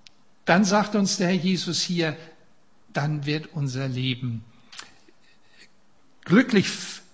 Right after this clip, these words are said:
ablaufen, dann werden wir Frucht bringen, dann werden wir Sinn in unserem Leben finden. Ja, dann werden wir Gott ehren und werden miteinander gut klarkommen.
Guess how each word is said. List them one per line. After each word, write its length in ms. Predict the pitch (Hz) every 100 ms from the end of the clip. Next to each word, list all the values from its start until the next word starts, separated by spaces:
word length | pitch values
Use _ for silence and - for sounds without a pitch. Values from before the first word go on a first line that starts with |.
| _ - -
ablaufen, 720 | - - 147 127 120 - 127
dann 260 | 165 185 175
werden 240 | 180 170
wir 140 | 175
Frucht 440 | - - 262 - -
bringen, 300 | 180 151 139
dann 240 | 147 156
werden 240 | 165 185 170
wir 140 | 175
Sinn 340 | 156 220 277
in 120 | 233 196
unserem 400 | 185 165 170 160
Leben 360 | 156 156 147
finden. 540 | - 160 147 147 127 - - - - -
Ja, 200 | 165 233
dann 240 | 214 196
werden 300 | 196 202 202
wir 160 | 180 190
Gott 480 | 156 196 247 - -
ehren 640 | 254 240 190 180 135 123 - - - -
und 240 | 165 165
werden 280 | 151 151 147
miteinander 560 | 143 135 131 - 117 113
gut 220 | 127 120
klarkommen. 520 | - 107 - - -